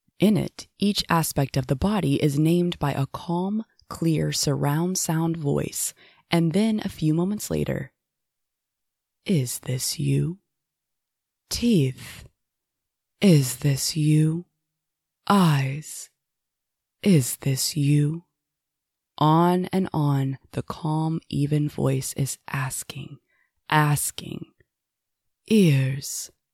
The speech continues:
is this you? Hearing, is this you? Where am I?" she thinks.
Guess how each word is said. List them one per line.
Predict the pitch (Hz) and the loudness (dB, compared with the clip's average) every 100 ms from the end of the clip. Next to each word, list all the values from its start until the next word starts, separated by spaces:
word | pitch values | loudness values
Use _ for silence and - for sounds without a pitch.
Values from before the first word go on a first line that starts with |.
| _ _ _ _ _ - | _ _ _ _ _ 4
is | 160 135 - | 4 4 0
this | - 143 - - 156 | -2 0 0 -4 0
you? | 143 143 160 170 _ _ _ _ _ _ _ _ | 0 0 -2 -8 _ _ _ _ _ _ _ _
Hearing, | - 214 180 151 143 139 147 - _ _ _ _ _ _ _ _ | 2 6 8 6 4 2 -4 -8 _ _ _ _ _ _ _ _
is | - 165 143 - _ | 0 2 2 -4 _
this | 151 139 - - | -2 0 -2 0
you? | 143 143 147 180 _ _ _ _ _ _ _ _ | 0 0 -2 -6 _ _ _ _ _ _ _ _
Where | - - - | -12 -8 -4
am | 170 175 196 | 0 0 2
I?" | 185 160 170 _ _ _ _ _ | 0 -2 -6 _ _ _ _ _
she | - - 131 | -10 -4 -4
thinks. | - 127 131 - - | -2 -6 -8 -12 -18